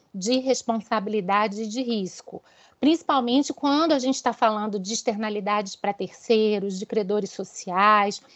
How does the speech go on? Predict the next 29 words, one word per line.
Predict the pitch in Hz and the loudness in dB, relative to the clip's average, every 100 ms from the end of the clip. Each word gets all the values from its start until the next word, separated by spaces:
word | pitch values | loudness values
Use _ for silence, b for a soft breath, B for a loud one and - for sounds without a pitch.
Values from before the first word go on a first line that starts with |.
| b b | b b
muitas | 247 330 320 220 | 4 4 4 2
vezes | 214 233 226 | 4 2 2
credores | - 233 214 226 220 | 0 2 4 2 2
involuntários, | 311 311 302 269 233 190 196 202 208 | 0 4 2 2 0 0 0 -2 -10
que | - 254 | -6 -2
nem | 277 427 | -2 -2
mesmo | 277 269 311 330 320 | -2 2 2 0 -2
contrataram | 302 294 277 269 262 311 | -2 0 -2 4 4 4
com | 285 | -2
essas | 220 214 190 | -4 -4 -12
sociedades. | 196 - 180 180 185 190 185 - b b b b b | -12 -8 -6 -2 -2 -2 -6 -14 b b b b b
Quando | - 339 339 | 4 4 6
a | |
gente | 302 302 | 2 0
tá | - 277 | 0 2
falando, | 269 254 247 | 2 2 2
às | 233 | 0
vezes, | 220 233 226 | -2 -2 -2
de | 220 | -2
interesses | 262 247 240 226 214 | 2 4 4 2 -2
difusos, | 208 - - 233 214 220 | -6 -6 -4 -2 -2 -2
eu | 208 | -2
mencionei | 220 226 - 233 220 | -2 -4 -2 -2 0
anteriormente | 226 226 214 202 214 208 - | 0 2 2 2 0 0 -2
o | |
problema | 208 202 214 196 | -2 0 2 2
do | 196 | 2
dano | 175 214 226 | 2 4 4
ambiental, | 208 202 190 185 220 220 220 | 2 2 0 2 4 6 6